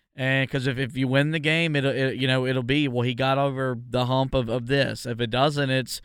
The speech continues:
well, Mac Brown could never win at Virginia. We don't wanna be talking about that when we're talking about him being done as the Tar Heels head coach. And so, um, I think it's something that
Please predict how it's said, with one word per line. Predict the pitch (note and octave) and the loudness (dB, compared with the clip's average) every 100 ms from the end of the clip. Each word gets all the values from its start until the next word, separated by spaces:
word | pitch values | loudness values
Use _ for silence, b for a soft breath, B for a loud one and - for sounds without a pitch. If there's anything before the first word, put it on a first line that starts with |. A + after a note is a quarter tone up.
| b b b _ - | b b b _ -4
well, | C3 | -2
Mac | C3+ C#3 A#2 | 2 0 2
Brown | C#3 | -2
could | C#3+ C3 | 0 2
never | C3+ C#3 | 2 2
win | C#3 C#3 | 2 0
at | C3 | 0
Virginia. | C3+ C#3 E3 C3+ | -2 -2 -2 -6
We | G#2+ A#2+ | 0 2
don't | C3+ | 4
wanna | C#3 C#3 | 4 0
be | |
talking | C3+ C#3+ D3 D3 | 0 2 2 0
about | B2+ C3 B2+ | 0 0 0
that | B2+ B2+ | 0 0
when | B2+ | 0
we're | B2+ | -2
talking | B2+ B2+ B2+ | 0 0 0
about | C3 B2+ | 0 2
him | C3 B2+ | 2 2
being | B2+ B2+ | 2 2
done | B2 B2+ | 2 2
as | B2+ B2 | 2 0
the | |
Tar | A#2 B2 B2+ | -2 -2 0
Heels | C3 C3 B2+ - b b b b - | 2 2 2 -2 b b b b -2
head | C#3 B2+ | -2 0
coach. | D3 E3 B2 - | -2 0 -2 -4
And | A2+ | -6
so, | - B2+ A#2 A2 b b b _ | -2 2 2 0 b b b _
um, | B2+ B2+ B2 A#2+ A2+ A2 | -2 0 2 0 -2 -2
I | C3+ | -2
think | C3+ D3 | 0 0
it's | D3 | 0
something | - D#3 C#3 D#3 C#3+ | 0 0 0 -4 -2
that | C#3+ C#3 C3 | 0 0 -2